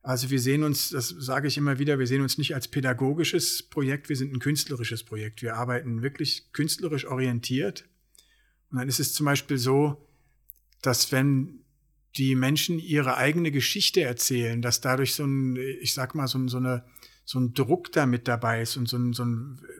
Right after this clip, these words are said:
überhöhter Wunsch, äh, sich mitteilen zu wollen, dass dadurch eine bestimmte Qualität auf der Bühne entsteht, die andere Leute sich vielleicht erst durch ein Schauspielstudium und durch so ein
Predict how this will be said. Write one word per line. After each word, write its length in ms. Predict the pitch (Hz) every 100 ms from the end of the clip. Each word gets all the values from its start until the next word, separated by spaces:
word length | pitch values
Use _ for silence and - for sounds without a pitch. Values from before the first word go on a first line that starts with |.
| -
überhöhter 800 | - 135 127 117 156 185 165 131
Wunsch, 380 | 127 160 180 -
äh, 140 | 147 135
sich 220 | 127 -
mitteilen 540 | 156 190 151 127 127
zu 180 | 120 120
wollen, 400 | 120 120 139 143 - - - - - _
dass 160 | 131 -
dadurch 340 | 139 143 139
eine 80 | 151
bestimmte 380 | 131 - 147 143
Qualität 540 | - 139 123 139 156
auf 120 | 135
der 140 | - 131
Bühne 320 | 131 180 135
entsteht, 600 | 117 - 123 135 143 -
die 260 | 135 123 -
andere 360 | 135 151 139
Leute 280 | 131 131 143
sich 180 | 127 123
vielleicht 300 | - 135 120
erst 240 | 139 -
durch 240 | 131 113 -
ein 320 | 131 135 127
Schauspielstudium 1300 | 120 - 139 - 156 143 135 - 143 139 135 131 135
und 340 | 139 127 120 127
durch 180 | 117
so 80 | -
ein 180 | 123 120